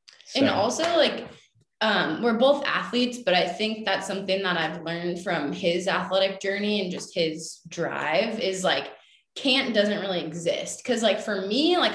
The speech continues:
Speaker 1: I would be presented with an electrical thing and I'm just like, "Yeah, I can't do that." Um, but for him, like, he has this innate ability to learn and consume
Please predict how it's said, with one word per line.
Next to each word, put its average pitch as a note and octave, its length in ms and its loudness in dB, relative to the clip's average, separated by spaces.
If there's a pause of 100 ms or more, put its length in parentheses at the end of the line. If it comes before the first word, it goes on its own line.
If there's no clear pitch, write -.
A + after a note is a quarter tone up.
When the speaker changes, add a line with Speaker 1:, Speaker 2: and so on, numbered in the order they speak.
Speaker 1:
I G#3 160 2
would A3 80 0
be A#3+ 120 0
presented B3+ 460 0
with C4 140 2
an C4 100 0
electrical C4 520 -2
thing C4+ 160 0
and A3+ 80 0
I'm G#3 180 0
just F#3+ 220 -6
like, D#3+ 220 -2
"Yeah, C3 220 -4
I D#3+ 60 -2
can't D#3 320 -6
do - 160 -8
that." C#3 240 -4 (580)
Um, F#3+ 380 -2
but G#3 120 2
for - 180 -2
him, B3 600 0 (160)
like, F#3+ 300 -2 (520)
he D4 280 2
has F4 180 4
this D#4 160 -2
innate G#3+ 380 2
ability F#3+ 440 6
to F#3 120 -4
learn D#3+ 600 -4
and G#3 260 0
consume G#3 960 2